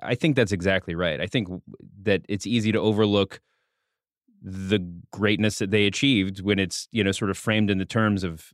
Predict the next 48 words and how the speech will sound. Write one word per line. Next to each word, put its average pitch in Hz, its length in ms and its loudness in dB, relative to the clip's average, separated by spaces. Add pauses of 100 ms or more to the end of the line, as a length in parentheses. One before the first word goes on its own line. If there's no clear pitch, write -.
a-, - 40 -6 (260)
as 110 160 0
I 117 140 4
did 117 200 2
myself 120 460 4
at 98 80 -6
the 104 60 -4
beginning 104 340 0
of 101 60 0
this 101 120 -2
segment, 87 420 -2
you 90 200 -4
know, 87 180 -2
in, 95 140 -2
in 98 140 -2
terms 104 240 -2
of 90 240 -6
what 110 180 0
the 113 80 2
writers 107 400 2
and 104 80 0
editors 101 320 2
went 104 180 2
on 98 180 2
to 92 100 -4
do, 101 420 0 (640)
um, 90 560 0 (100)
you 104 100 -2
know, 92 100 2
what 110 200 -2
they 120 100 2
did, 90 460 0 (100)
uh, 53 100 -6 (320)
was, 98 320 -4 (100)
was 98 220 -4
really 104 240 2
impressive. 101 540 0
You 131 80 4
know, 160 160 6
I 156 80 4
mean, 160 160 2
it, 156 160 0
it, - 260 -10 (340)
it 156 120 2
occurs 220 320 4
to 165 80 4
me 131 180 6
that 98 220 2